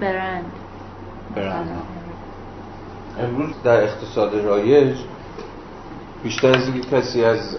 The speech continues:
Speaker 2: ارزش حرف بزنه، از قیمت حرف می‌زنه. ما در بازار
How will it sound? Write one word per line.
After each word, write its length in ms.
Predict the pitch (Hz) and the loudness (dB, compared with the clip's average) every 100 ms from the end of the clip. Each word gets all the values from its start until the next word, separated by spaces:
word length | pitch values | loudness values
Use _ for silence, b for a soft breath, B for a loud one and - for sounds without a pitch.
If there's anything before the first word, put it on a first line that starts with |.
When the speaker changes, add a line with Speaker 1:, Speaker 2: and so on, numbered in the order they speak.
| - | 4
Speaker 2:
ارزش 440 | 107 101 123 127 | 4 4 0 2
حرف 260 | 107 101 101 | 2 2 -4
بزنه، 300 | 98 104 117 - - - | -2 -2 -2 -6 -12 -6
از 160 | 123 120 | -2 4
قیمت 260 | 135 156 | 8 8
حرف 280 | 117 95 - | 6 2 2
می‌زنه. 180 | 466 - - - - - - - - - - - | 0 -2 -6 -12 -12 -12 -12 -14 -14 -14 -14 -4
ما 140 | 131 131 113 110 107 92 - | 0 2 4 2 2 -2 0
در 140 | 117 117 | 2 4
بازار 680 | 117 117 113 143 143 123 | 4 4 6 8 8 6